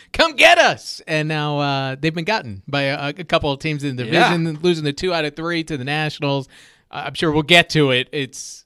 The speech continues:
Speaker 1: it, it, terrible what, what happened today in, in so many different ways in this series overall. Uh, but, uh,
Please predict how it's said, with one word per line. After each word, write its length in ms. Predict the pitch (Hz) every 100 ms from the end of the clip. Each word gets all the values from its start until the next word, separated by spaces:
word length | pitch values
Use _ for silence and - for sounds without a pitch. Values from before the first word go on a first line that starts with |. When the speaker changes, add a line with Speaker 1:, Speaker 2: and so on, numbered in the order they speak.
| _
Speaker 1:
it, 220 | 120 - - - -
it, 20 | - - - - _ _ _
terrible 460 | 160 160 120 113 _
what, 360 | 135 123 127 165 139
what 140 | 139
happened 320 | 151 135 139
today 400 | - 165 220 196
in, 140 | 170 156
in 160 | 156
so 100 | -
many 100 | 165
different 220 | 151 143 139
ways 200 | 147 147
in 80 | 143
this 140 | 139
series 300 | - 160 147
overall. 420 | 143 139 147 143 - - - - -
Uh, 240 | 120 117
but, 340 | 117 135 131 135
uh, 320 | 131 127